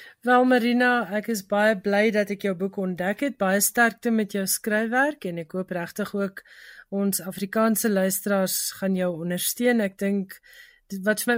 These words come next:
ook baie lekker was van jou boek, taai raaisels, naalbyt spanning, maar dan tog 'n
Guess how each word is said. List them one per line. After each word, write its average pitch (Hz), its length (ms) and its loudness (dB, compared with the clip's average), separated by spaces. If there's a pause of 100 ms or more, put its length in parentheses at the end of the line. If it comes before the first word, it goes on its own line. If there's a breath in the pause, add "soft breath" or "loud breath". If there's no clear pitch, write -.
ook 320 160 2
baie 285 240 6
lekker 208 400 0
was 196 240 0
van 196 160 -2
jou 185 100 0 (140)
boek, 185 240 -6 (340)
taai 269 340 6
raaisels, 196 840 0 (100)
naalbyt 196 720 0
spanning, 208 640 2 (480 soft breath)
maar 202 160 0
dan 208 240 0
tog 247 320 0
'n 202 120 -8